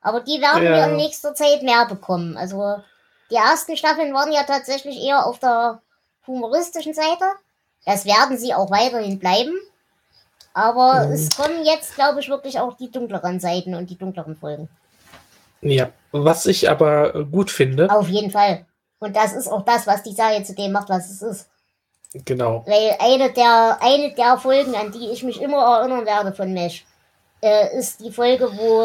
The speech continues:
Speaker 1: ähm, Potter selber über seine Kriegserlebnisse erzählt, im Zweiten Weltkrieg.
Speaker 2: Mhm.
Speaker 1: Und, äh, wie sie teilweise, ich glaube, ihre Pferde fressen mussten und so weiter und so fort. Und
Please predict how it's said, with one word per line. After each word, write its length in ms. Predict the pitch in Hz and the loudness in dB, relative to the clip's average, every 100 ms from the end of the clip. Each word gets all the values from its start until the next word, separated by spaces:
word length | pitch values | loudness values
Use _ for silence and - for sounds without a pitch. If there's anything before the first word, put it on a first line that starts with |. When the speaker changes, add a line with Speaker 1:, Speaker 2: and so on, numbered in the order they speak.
| 220 | 2
Speaker 1:
ähm, 840 | 202 226 214 202 196 196 190 185 180 - - _ | 2 2 2 2 0 -2 -2 -4 -6 -12 -20 _
Potter 260 | - 247 240 | 0 0 0
selber 340 | 233 240 247 202 | 2 2 0 -4
über 220 | 233 208 | -8 -4
seine 260 | 202 196 | -2 -4
Kriegserlebnisse 640 | 190 214 185 185 196 196 185 | -6 -8 -6 -4 -4 -6 -6
erzählt, 440 | 175 - 202 240 - - - - | -6 -4 -4 -4 -8 -12 -14 -4
im 220 | 220 196 | -2 0
Zweiten 340 | 190 226 247 175 | 0 0 0 -2
Weltkrieg. 400 | 185 180 226 277 - - - - - - | -4 -4 -8 -8 -14 -20 -20 -20 -8 2
Speaker 2:
Mhm. 540 | 156 147 143 151 165 - _ _ _ _ _ | 2 2 0 0 -4 -8 _ _ _ _ _
Speaker 1:
Und, 420 | - 214 214 202 185 | -4 -2 -2 -6 -2
äh, 200 | 220 214 | 0 0
wie 140 | 233 | 0
sie 160 | 208 196 | -4 0
teilweise, 540 | 220 226 226 220 220 | 0 4 2 2 -2
ich 100 | 190 | -4
glaube, 220 | 214 214 | -2 -2
ihre 200 | 202 196 190 | -2 -8 -4
Pferde 280 | 220 247 254 | 0 2 0
fressen 340 | - 226 247 | -4 -4 -4
mussten 300 | 247 247 247 | -6 -6 -8
und 160 | 214 220 | -10 -8
so 100 | 208 | -4
weiter 240 | 214 226 | -2 -2
und 140 | 185 | -6
so 100 | 196 | -8
fort. 240 | 196 240 - _ _ _ _ _ _ _ _ - | -8 -8 -8 _ _ _ _ _ _ _ _ -4
Und 260 | 226 202 | -2 -2